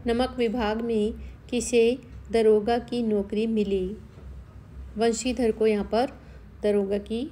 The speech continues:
नौकरी मिली थी नमक विभाग में। हमारा next question है क्वेश्चन सिक्स, नमक की कालाबाजारी कौन कर रहा था?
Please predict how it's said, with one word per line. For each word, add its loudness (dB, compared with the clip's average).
नौकरी 0
मिली 0
थी -4
नमक -2
विभाग -4
में। 0
हमारा 4
next 4
question 2
है 4
क्वेश्चन -2
सिक्स, -2
नमक 4
की 2
कालाबाजारी 6
कौन 4
कर 4
रहा 0
था? 0